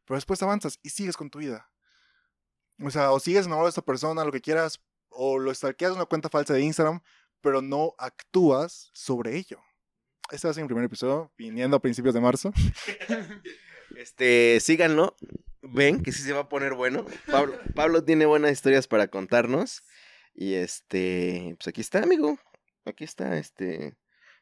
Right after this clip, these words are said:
Speaker 2: te podemos vender la consola, si te animas. Y pues ya, gente del barrio, fue un placer regresar después de, creo que un mes de no grabar. Em,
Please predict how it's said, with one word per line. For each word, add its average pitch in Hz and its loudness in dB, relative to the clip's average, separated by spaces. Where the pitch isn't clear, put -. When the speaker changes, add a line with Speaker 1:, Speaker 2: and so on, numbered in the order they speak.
Speaker 2:
te - -12
podemos 113 0
vender 104 0
la 110 -2
consola, 160 -2
si 117 0
te 104 2
animas. 208 0
Y 110 0
pues 135 0
ya, - 0
gente 208 0
del 196 4
barrio, 202 2
fue - 0
un 214 2
placer 165 2
regresar 117 2
después 110 -2
de, 95 0
creo 107 -10
que 117 -6
un 107 -2
mes 117 -2
de 101 -4
no 95 -4
grabar. 98 0
Em, 104 -2